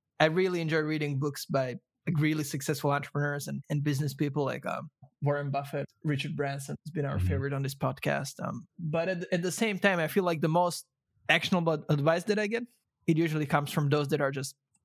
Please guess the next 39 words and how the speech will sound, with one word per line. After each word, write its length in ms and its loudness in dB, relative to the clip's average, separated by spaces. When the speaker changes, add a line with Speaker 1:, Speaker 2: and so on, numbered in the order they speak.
Speaker 1:
a 100 4
step 280 2
or 120 2
a 60 -4
few 180 2
steps 280 0
ahead 180 2
of 140 0
me. 200 -4
Speaker 2:
Mm-hmm. 300 2
Speaker 1:
So 160 4
in 80 0
that 180 -2
case, 180 2
this 200 -2
would 140 -2
be, 100 0
like, 200 -6
when 140 6
it 100 0
comes 200 2
to 60 -2
my, 180 0
um, 320 -2
content 400 2
side, 180 -2
when 120 -2
it 80 -6
comes 180 -4
to 60 -4
my 100 -2
blogs, 560 0
it's, 100 2
like, 180 0
people 240 6
that 160 4
write 220 4
about 280 2
their 300 2